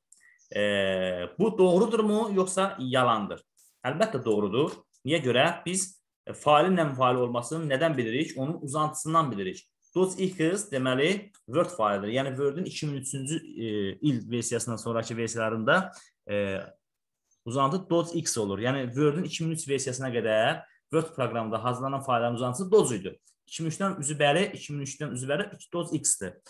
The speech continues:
E, bu düzdür. Amma bəs faylın adında com tre iki faylın adı ola bilər? Ola bilər. Yəni faylın adına bunu da fikir vermək lazımdır. Com iki ola bilər. Məsələn, normalda bu faylın adını mən gələrəm, e, Com tre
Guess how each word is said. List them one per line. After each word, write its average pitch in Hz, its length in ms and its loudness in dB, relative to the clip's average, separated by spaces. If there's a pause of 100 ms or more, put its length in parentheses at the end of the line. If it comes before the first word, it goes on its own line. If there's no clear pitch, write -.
(320)
E, 101 360 0
bu 196 120 -2
düzdür. 123 480 -2
Amma 170 180 4
bəs 202 280 0
faylın 190 340 4
adında 139 500 0
com 190 380 2 (320)
tre 175 180 -2
iki 151 260 -4
faylın 156 300 2
adı 139 160 0
ola 147 140 4
bilər? 147 360 4
Ola 127 140 0
bilər. 104 260 -2
Yəni 123 160 -2
faylın 147 320 2
adına 147 280 0
bunu 151 140 -2
da 127 60 -2
fikir 107 200 -10
vermək 110 260 -4
lazımdır. 147 460 -4 (320)
Com 190 180 -2
iki 147 160 -4
ola 139 180 4
bilər. 113 220 0
Məsələn, 135 220 -6
normalda 139 420 0
bu 160 60 -4
faylın 123 360 2
adını 120 360 -2
mən 160 280 2 (380)
gələrəm, 139 420 2 (400)
e, 104 400 -6
Com 170 480 6 (760)
tre 147 440 0